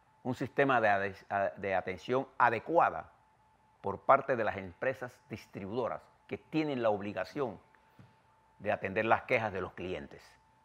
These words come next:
Entonces quedan, eh, remitidos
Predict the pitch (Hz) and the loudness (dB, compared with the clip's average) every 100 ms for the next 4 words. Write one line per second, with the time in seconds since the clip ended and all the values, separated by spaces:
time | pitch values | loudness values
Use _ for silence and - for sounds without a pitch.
0 | _ _ _ _ _ _ _ 90 85 117 | _ _ _ _ _ _ _ -8 -4 -2
1 | 139 123 131 123 127 _ 95 92 90 85 | 0 2 2 2 -6 _ -6 -4 -4 -10
2 | _ _ _ _ _ - 98 107 104 160 | _ _ _ _ _ -6 -2 -2 -2 0
3 | 160 151 | 0 -2